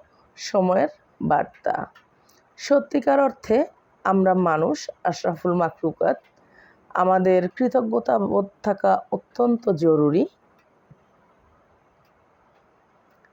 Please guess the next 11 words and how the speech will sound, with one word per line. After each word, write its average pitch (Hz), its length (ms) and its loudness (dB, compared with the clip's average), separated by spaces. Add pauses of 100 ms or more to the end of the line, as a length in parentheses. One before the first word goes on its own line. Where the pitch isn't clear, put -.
(1300)
আর 160 460 0 (140)
যে 185 200 -2
মানুষের 240 460 -2
মধ্যে 240 600 2
কৃতজ্ঞতা 214 680 -2
বোধ 208 200 -2 (120)
থাকে 190 320 -4
না, 165 220 -2 (720)
সে - 260 -2
আসলেই 254 480 -2
মানুষ 175 300 -2